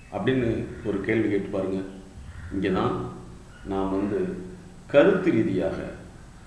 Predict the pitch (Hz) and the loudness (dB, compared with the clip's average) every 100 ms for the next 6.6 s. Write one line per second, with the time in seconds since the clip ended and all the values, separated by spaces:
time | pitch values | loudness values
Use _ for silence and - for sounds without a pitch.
0 | - - 110 107 131 165 190 180 185 180 | -8 2 2 4 6 8 6 6 6 4
1 | - - - - - 107 113 127 120 117 | 2 0 -4 -8 -4 4 10 10 8 2
2 | 123 143 - - - - - 92 107 123 | 0 -2 -6 -12 -16 -18 -6 0 6 8
3 | 123 123 95 92 - - - - - - | 6 4 0 -2 -8 -14 -16 -18 -20 -20
4 | - - - 143 170 180 - 127 107 113 | -20 -12 0 4 4 4 4 4 4 4
5 | 110 120 - - - - - - - - | 2 0 -2 -4 -8 -14 -16 -14 -14 0
6 | 131 - 180 - 131 104 | 0 6 4 6 4 4